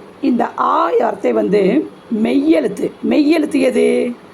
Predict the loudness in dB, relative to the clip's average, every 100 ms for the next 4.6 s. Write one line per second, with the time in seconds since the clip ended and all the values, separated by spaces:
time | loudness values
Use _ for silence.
0 | -20 -10 -6 -2 0 2 0 -2 -4 -2
1 | 0 -2 -2 -4 -2 -2 -2 -2 0 2
2 | 0 -2 -10 -20 -20 -20 -20 -20 -20 -20
3 | -20 -20 -20 -20 -20 -20 -20 -20 -20 -20
4 | -14 -4 -2 2 0